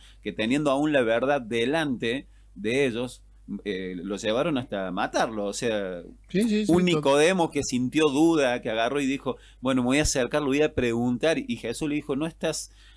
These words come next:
Speaker 1: no estás lejos, o sea, no estás dentro, pero tampoco",
Speaker 2: Claro.
Speaker 1: eh,
Speaker 2: Bueno, yo me imagino algo parecido con el joven rico, ¿no? Que vino,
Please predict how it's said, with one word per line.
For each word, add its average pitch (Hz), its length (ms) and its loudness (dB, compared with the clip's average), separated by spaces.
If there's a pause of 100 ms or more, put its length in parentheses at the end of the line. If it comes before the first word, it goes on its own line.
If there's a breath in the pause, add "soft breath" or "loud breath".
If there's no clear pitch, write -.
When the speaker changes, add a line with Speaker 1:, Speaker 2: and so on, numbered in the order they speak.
(120)
Speaker 1:
no 151 80 -8
estás 135 280 -6
lejos, 143 440 0
o 107 100 -6
sea, 113 240 -2
no 110 120 -4
estás 160 180 0
dentro, 180 260 -2
pero 123 180 0
tampoco", 127 560 0
Speaker 2:
Claro. 160 240 -2 (240 loud breath)
Speaker 1:
eh, 113 460 2
Speaker 2:
Bueno, 214 160 2 (200)
yo 247 180 0 (140)
me 196 120 -2
imagino 196 400 -2
algo 214 180 -4
parecido 185 360 -2
con 190 120 -4
el 170 60 -4
joven 185 260 -2
rico, 175 260 -6
¿no? 190 200 -8
Que 143 120 -6
vino, 160 420 0